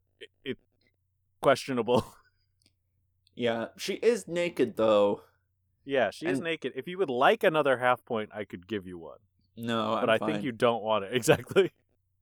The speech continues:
Speaker 2: Th-, this is just the, the part that I wanted to mention. My,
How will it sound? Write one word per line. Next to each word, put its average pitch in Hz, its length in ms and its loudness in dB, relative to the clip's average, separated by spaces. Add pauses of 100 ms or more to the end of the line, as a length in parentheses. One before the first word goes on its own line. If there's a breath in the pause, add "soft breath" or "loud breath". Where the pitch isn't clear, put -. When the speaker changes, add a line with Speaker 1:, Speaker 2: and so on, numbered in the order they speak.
(200)
Speaker 2:
Th-, 143 100 -6
this 135 480 0
is 165 100 -2
just 156 300 -2
the, 127 300 2
the 113 160 0
part 127 260 6
that 120 100 4
I 117 60 8
wanted 113 300 2
to 104 40 -6
mention. 110 540 -4
My, 110 400 -4